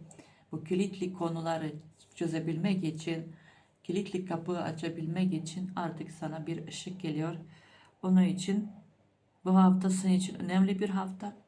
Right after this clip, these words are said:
Aradığın şeyler bulabilirsin ya da açmak istediğin bir kapı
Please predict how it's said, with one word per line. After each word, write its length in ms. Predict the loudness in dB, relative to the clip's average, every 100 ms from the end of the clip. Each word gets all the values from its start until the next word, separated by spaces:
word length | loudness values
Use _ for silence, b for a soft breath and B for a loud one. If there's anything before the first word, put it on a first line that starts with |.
| _ _ _ -20 -8
Aradığın 400 | -4 -2 -2 -4
şeyler 480 | -6 -8 -8 -8 -8
bulabilirsin 880 | -8 -6 -2 0 0 -2 -4 -4
ya 160 | -6 -4
da 240 | -4 -6 -10 -14
açmak 480 | -16 -8 -4 -2 -4
istediğin 460 | -8 -10 -8 -6 -8
bir 120 | -8
kapı 420 | -8 -6 -4